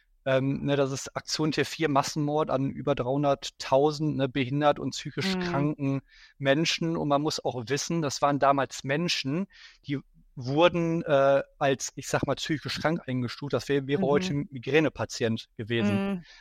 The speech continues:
Speaker 1: Also, ne, man muss mal die Relation sehen, ähm, und dann immer dieses, dieses Bewusstsein. Klar, es ist, es ist lange her, gar keine Frage. <clears throat> Aber dennoch, äh, bin ich immer der Meinung, das, was bei uns passiert ist im Land,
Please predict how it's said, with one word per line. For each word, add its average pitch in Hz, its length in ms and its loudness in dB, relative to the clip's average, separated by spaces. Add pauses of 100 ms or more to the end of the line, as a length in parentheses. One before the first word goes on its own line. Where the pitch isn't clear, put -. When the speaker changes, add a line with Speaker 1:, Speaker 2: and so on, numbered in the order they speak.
(100)
Speaker 1:
Also, 135 180 0
ne, 143 160 4
man 151 160 4
muss - 180 0
mal 151 100 0
die 131 100 -6
Relation 151 800 2
sehen, 143 420 0 (500)
ähm, 139 480 2
und 143 140 -2
dann 151 160 6
immer 175 200 0
dieses, 151 420 -4
dieses 143 300 -6
Bewusstsein. 131 840 0 (400)
Klar, 165 340 4
es - 140 -4
ist, - 420 -4
es - 160 -4
ist - 180 -6
lange 147 240 2
her, 180 320 4 (200)
gar 135 140 0
keine 127 320 -2
Frage. 156 520 -4 (640)
<clears throat> 196 300 2
Aber 143 200 4
dennoch, 175 500 4
äh, 156 100 0
bin 151 180 -2
ich - 140 -6
immer 170 260 0
der 151 160 2
Meinung, 147 480 0
das, - 260 0
was 143 220 2
bei 123 160 2
uns 226 480 -2
passiert 165 540 2
ist 113 280 -4
im 127 100 -6
Land, 127 480 2